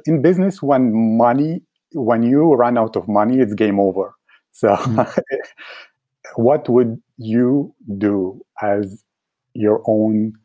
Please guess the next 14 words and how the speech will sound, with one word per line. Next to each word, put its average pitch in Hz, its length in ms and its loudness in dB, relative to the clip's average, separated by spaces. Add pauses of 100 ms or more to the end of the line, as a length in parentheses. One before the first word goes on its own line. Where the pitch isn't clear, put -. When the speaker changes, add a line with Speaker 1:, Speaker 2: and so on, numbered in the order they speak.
(400)
Speaker 1:
advice 98 720 0
if - 200 -2
you 104 180 2
were 95 360 2
a 95 260 -2
small 101 320 0
business 95 380 -2
owner 95 460 -4 (600)
or 110 140 4
an 113 140 4
online 110 520 4
marketer, 107 680 0
you 120 60 -12
know? 120 200 -16